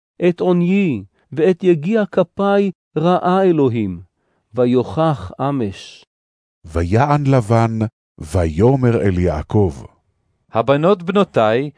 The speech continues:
Speaker 3: והבנים בני, והצאן צאני,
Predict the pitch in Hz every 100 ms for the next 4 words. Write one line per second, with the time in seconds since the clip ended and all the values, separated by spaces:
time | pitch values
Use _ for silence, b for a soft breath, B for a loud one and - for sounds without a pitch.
0 | _ 104 139 160 165 185 214 233 226 226
1 | 220 127 87 82 _ _ _ 101 139 165
2 | - 220 226 226 - 233 226 151